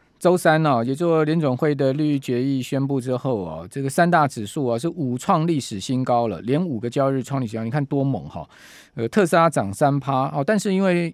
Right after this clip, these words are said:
油价大跌三趴，所以能源股回跌，美元指数也下去啊，而破了九十四点。那美国十年期国债殖利率曾经一度升破了一点六，之后呢，呃，中场没收在这么高，好，但上升四个基点，大概现在收在一点五九哈。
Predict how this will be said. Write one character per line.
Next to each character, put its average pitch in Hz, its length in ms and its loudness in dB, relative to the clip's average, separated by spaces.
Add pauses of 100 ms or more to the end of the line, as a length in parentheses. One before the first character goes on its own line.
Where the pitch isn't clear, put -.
油 151 160 2
价 180 180 4
大 156 220 4
跌 120 160 0
三 135 240 2
趴， 135 160 2
所 151 140 0
以 - 40 0
能 131 140 2
源 151 140 0
股 117 160 -4
回 110 220 -4
跌， 98 340 -6
美 139 120 2
元 185 120 4
指 156 160 -2
数 160 160 0
也 104 80 0
下 117 260 -2
去 107 260 -8
啊， 92 140 -6
而 120 100 -4
破 151 180 -2
了 131 100 2
九 107 180 -4
十 110 80 -6
四 117 240 -6
点。 90 200 -10 (480)
那 175 100 0
美 147 200 4
国 160 200 2
十 170 160 -2
年 185 120 4
期 180 140 -2
国 151 160 2
债 160 160 4
殖 143 140 -2
利 165 60 4
率 165 40 2
曾 139 180 0
经 160 140 0
一 151 100 -2
度 160 160 0
升 151 240 0
破 147 220 0
了 127 80 0
一 151 80 -6
点 110 240 -4
六， 135 160 0
之 185 160 -4
后 175 220 0
呢， 143 200 0 (280)
呃， 131 120 -4
中 190 180 0
场 165 160 0
没 123 140 0
收 170 160 0
在 165 140 2
这 143 100 -2
么 135 140 0
高， 127 360 2
好， 117 140 -4
但 160 180 -2
上 156 200 0
升 160 140 0
四 160 180 -4
个 123 80 0
基 139 160 -4
点， 120 140 -2
大 127 100 2
概 135 60 2
现 143 120 -4
在 131 240 0
收 135 200 -4
在 135 100 0
一 131 80 -2
点 113 180 -4
五 101 160 -6
九 92 280 -8
哈。 - 180 -14